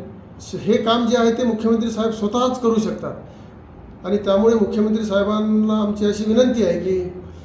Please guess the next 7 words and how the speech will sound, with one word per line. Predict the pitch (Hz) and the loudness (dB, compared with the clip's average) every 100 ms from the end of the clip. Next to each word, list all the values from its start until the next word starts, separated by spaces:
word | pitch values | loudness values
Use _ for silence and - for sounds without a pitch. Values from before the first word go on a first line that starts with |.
| - - - - - | -18 -18 -18 -14 -6
अ, | 180 | -2
आपल्या | 175 170 202 | 0 0 0
परिसरातील | 202 202 202 196 202 226 226 214 - - - - - - - - - | 0 0 0 0 0 0 0 0 -2 -4 -12 -16 -18 -20 -20 -18 -8
जे | 175 | -6
शेतकरी | 185 190 - 226 | -4 -6 -2 2
बांधव | 202 196 196 196 | 2 2 2 4
आहेत, | 180 | 2